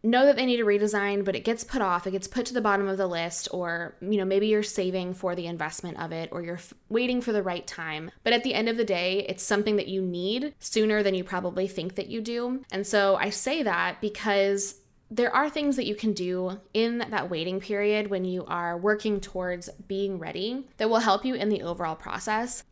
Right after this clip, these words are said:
And again, I mentioned that we're gonna list a bunch of other episodes that we've talked about our web design process, and I think those would be helpful to go through. But I think if you are even listening to this episode and you're a food blogger who knows that you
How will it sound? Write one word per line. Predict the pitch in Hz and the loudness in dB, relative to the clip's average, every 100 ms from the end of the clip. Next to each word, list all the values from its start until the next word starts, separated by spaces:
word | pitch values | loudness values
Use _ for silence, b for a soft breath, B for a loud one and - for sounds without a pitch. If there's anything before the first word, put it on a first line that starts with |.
| _ _ | _ _
And | 233 220 - | 2 4 4
again, | 220 214 | 4 6
I | 202 220 | 6 4
mentioned | 233 247 247 | 4 4 4
that | 214 | 4
we're | 196 | 4
gonna | 208 | 4
list | 196 202 | 4 2
a | 208 | 0
bunch | 196 | 0
of | 190 | 0
other | - 190 | 0 0
episodes | - 180 190 185 185 185 220 | -2 -2 0 2 2 2 -2
that | - 185 | 0 2
we've | 196 | 2
talked | 190 185 175 | 0 -2 0
about | 202 190 | 0 2
our | |
web | 185 185 | 2 0
design | 185 190 180 | -2 -4 -2
process, | 190 190 190 185 | -4 -2 -2 -2
and | - | -2
I | 185 | -2
think | 208 208 | -2 4
those | 208 | 4
would | 196 | 4
be | 190 | -2
helpful | 185 190 - 190 180 | -2 -2 -4 -6 -6
to | 190 | -4
go | 185 180 | -4 -4
through. | - 175 165 | -6 -6 0
But | 190 - - _ | 0 0 -6 _
I | 247 | -2
think | 311 403 | 4 6
if | 415 | 6
you | 247 240 240 233 - | 4 0 2 0 2
are | 196 196 196 196 208 - _ | 4 4 4 4 0 -6 _
even | 156 185 208 | 2 4 4
listening | 175 208 214 | 2 0 -2
to | 226 | -2
this | 240 214 | -4 -4
episode | 220 240 240 240 240 247 - | -6 -4 -4 -4 -6 -10 -2
and | 208 | 2
you're | 226 254 | 4 2
a | |
food | 254 208 | 2 2
blogger | 196 180 180 180 185 | 2 0 0 -2 -4
who | - 196 185 180 180 - - _ _ _ - | -2 0 0 -2 -4 -8 -10 _ _ _ -2
knows | 214 214 233 262 262 | 2 4 4 2 0
that | 226 - | -2 -2
you | 190 196 196 | 0 2 2